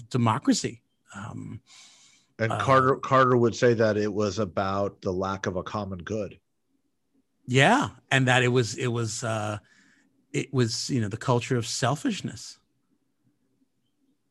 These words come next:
Speaker 1: Here, here, here, th-, and let me go back to this. I just found it here. Uh, "We are at a turning point in our history. There are two paths to choose. One is a path I've warned about tonight, the path that leads to fragmentation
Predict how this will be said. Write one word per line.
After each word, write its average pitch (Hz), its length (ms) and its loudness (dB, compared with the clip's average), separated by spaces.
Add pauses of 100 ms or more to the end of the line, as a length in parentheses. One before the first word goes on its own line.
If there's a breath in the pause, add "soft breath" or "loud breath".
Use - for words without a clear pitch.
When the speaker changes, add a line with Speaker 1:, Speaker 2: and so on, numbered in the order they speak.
(640)
Speaker 1:
Here, 170 160 6
here, 170 240 4
here, 160 200 8
th-, 160 280 2
and 165 100 4
let 180 80 6
me 196 100 6
go 180 100 6
back 160 240 2
to - 80 -2
this. 123 140 0
I 127 80 0
just 127 200 -4
found 131 220 2
it - 60 -6
here. 107 280 -6 (520 soft breath)
Uh, 127 140 2
"We 151 180 4
are 156 60 6
at 143 80 4
a 139 40 2
turning 185 420 2
point 160 220 2
in 143 60 0
our 135 120 2
history. 127 400 -2
There 117 140 0
are 113 100 0
two 170 280 -2
paths 131 460 0
to 117 100 -14
choose. 120 500 -4 (320 loud breath)
One 131 240 2
is 151 120 2
a 151 60 2
path 127 360 0
I've 117 160 -2
warned 127 320 -2
about 117 280 -2
tonight, 117 400 -4
the 107 80 -10
path 135 400 -4
that - 140 -6
leads 117 240 -6
to 117 100 -10
fragmentation 117 920 -4